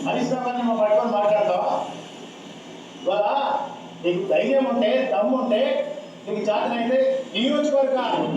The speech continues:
అభివృద్ధి చేసి చూపి. నువ్వు ఉరికించుకోతాను కదా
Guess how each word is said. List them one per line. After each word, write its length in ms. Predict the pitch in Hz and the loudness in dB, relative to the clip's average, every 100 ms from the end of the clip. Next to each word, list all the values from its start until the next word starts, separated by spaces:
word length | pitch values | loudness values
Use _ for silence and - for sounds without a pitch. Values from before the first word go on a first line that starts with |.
| - - - | -2 -4 -2
అభివృద్ధి 420 | - 277 302 311 | 0 2 2 2
చేసి 240 | 294 285 269 | 2 2 2
చూపి. 440 | 254 233 - - - - - - - - - - - - - - - - - - - - - | 2 0 -2 -6 -8 -8 -8 -12 -14 -16 -16 -16 -16 -16 -18 -18 -18 -18 -18 -16 -16 -12 -6
నువ్వు 360 | 240 180 - 180 | -4 -4 -2 -2
ఉరికించుకోతాను 540 | 185 254 - 233 240 | 0 -2 -2 -2 0
కదా 680 | 247 247 254 269 269 269 | 0 0 0 0 0 -2